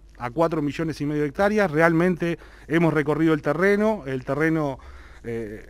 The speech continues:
la zona está muy complicada en términos climáticos, sobre todo en la zona noreste y este del país, y creo que esta declaratoria de emergencia hace,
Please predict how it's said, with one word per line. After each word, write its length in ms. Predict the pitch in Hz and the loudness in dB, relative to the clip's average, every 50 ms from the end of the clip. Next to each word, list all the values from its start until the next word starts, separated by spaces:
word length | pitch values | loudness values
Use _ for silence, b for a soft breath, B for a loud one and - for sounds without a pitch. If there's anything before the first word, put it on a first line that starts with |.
| 107 117 | -12 -6
la 120 | 127 - | -6 -6
zona 260 | - - 175 165 156 | 0 2 4 4 4
está 500 | 131 - - 165 160 151 139 135 120 110 123 | 2 4 4 4 4 4 2 0 -4 -6 -6
muy 240 | 131 139 170 196 160 | 0 2 4 4 4
complicada 640 | 156 160 139 123 135 139 135 175 170 180 175 156 | 2 -2 -4 -2 -6 -4 2 4 4 6 6 4
en 80 | 131 120 | 2 0
términos 340 | - 147 147 147 147 131 - | -2 -2 0 0 0 -2 -4
climáticos, 560 | - 135 135 147 170 180 175 180 156 143 123 | -4 -4 0 2 2 2 2 0 -4 -6 -4
sobre 180 | - 131 127 120 | -4 -4 -4 -2
todo 140 | - 151 | -2 0
en 60 | 151 143 | 0 0
la 80 | 123 | -2
zona 280 | - 151 147 143 139 135 | -2 -4 -6 -4 -4 -4
noreste 600 | 131 131 135 143 160 170 170 151 - - 143 131 | -2 -2 -2 -2 0 0 0 -2 -2 -6 -6 -4
y 120 | 131 139 | -2 -2
este 220 | 151 143 - - 143 | -2 -4 -2 -2 -2
del 200 | 131 131 127 - | -2 -2 -2 0
país, 500 | 151 147 170 202 220 247 262 - - b b b b b b b | 0 0 2 2 2 2 2 0 -4 b b b b b b b
y 80 | 117 117 | -10 -4
creo 160 | 143 143 139 | -2 -2 0
que 80 | 156 | -2
esta 160 | 139 - 156 139 | -2 -2 -2 -2
declaratoria 580 | 139 131 139 135 135 127 123 160 160 156 151 | -2 -2 -2 -2 -2 -2 0 0 0 0 0
de 40 | 143 | 0
emergencia 680 | 143 139 131 127 156 156 151 131 117 147 139 135 156 | 0 -2 -4 -2 -2 -2 -2 -2 -4 -4 -2 -2 -2
hace, 440 | 147 - - 151 143 135 127 120 | -2 -2 -4 -4 -4 -4 -4 -8